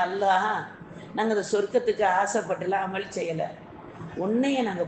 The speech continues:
பார்க்கறதுக்கு தான் அல்லாஹ் ஆசைப்பட்டோம், உன்னைய நாங்க பார்க்கணும் யா அல்லாஹ், எங்க துவா அதுவா தான் இருந்துச்சு, எங்க திக்ரு அதுவா தான் இருந்துச்சு"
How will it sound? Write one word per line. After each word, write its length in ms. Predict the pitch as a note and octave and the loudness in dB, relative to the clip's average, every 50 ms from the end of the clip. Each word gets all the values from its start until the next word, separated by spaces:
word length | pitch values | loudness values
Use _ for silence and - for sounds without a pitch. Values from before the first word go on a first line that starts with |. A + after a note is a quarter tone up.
| - E3+ | -2 -4
பார்க்கறதுக்கு 640 | E3 F3 G3+ - - C#4 B3 A3+ G3 F#3 F3+ - | -2 -2 -2 -2 0 2 2 2 2 0 -4 -4
தான் 240 | - G3+ G3+ F#3 F3 | -4 -4 -4 -2 -4
அல்லாஹ் 140 | E3+ E3 F3 F3 | -4 -2 -2 -4
ஆசைப்பட்டோம், 640 | F3 - F#3+ E3 - E3 E3 - D#3 D#3 D#3 E3 E3 - - - - - - - - - - - - | -2 -4 -6 -4 -4 -8 -6 -6 -6 -6 -6 -8 -10 -14 -14 -16 -16 -16 -16 -16 -14 -12 -12 -10 -4
உன்னைய 420 | - G#3 A#3 C4+ D4+ E4+ D#4 C#4+ B3+ | 0 0 2 4 4 4 4 4 4
நாங்க 240 | G#3+ G3+ F#3 F3 E3 | 4 2 2 0 -2
பார்க்கணும் 600 | E3 - F#3+ G3 A#3+ C#4 - - C4+ A3 G#3 F#3+ | 0 2 2 2 2 2 2 2 0 2 2 0
யா 160 | F3 E3+ E3 - | -2 -2 -4 -4
அல்லாஹ், 320 | D#3 E3 E3+ D#3+ D#3+ D#3+ D#3+ - - - - - - - - - - - - | -2 0 0 0 0 0 -4 -10 -14 -16 -18 -14 -12 -12 -10 -10 -12 -8 0
எங்க 240 | - A3 A#3 A#3 A3+ | 2 4 6 6 6
துவா 280 | G3 A3+ A#3 C#4 D4 D4 A#3+ | 6 4 4 6 6 6 6
அதுவா 320 | G3 A3 A#3+ A#3 B3 B3+ B3 | 6 6 6 6 6 6 4
தான் 140 | C4+ C#4 | 2 2
இருந்துச்சு, 600 | C4 A#3 G#3+ A3+ A3 G#3 E3+ - G#3 G3 F#3+ F#3 - - - - - - | 2 2 2 2 0 -2 -2 0 0 0 0 0 -2 -6 -16 -14 -6 -2
எங்க 220 | - C4+ B3+ B3+ | 0 4 4 4
திக்ரு 340 | G#3+ G#3 B3+ - - D4+ D4 | 4 4 -2 -2 0 2 4
அதுவா 380 | C#4+ A#3+ A3 A#3 B3 C4 C4 | 6 6 6 6 6 6 6
தான் 240 | C4+ C#4+ D4 D#4+ E4 | 6 6 6 6 6
இருந்துச்சு" 520 | D#4 C#4 C#4 C#4+ C#4 C#4 - - C4+ B3+ | 6 4 4 6 4 4 2 2 6 6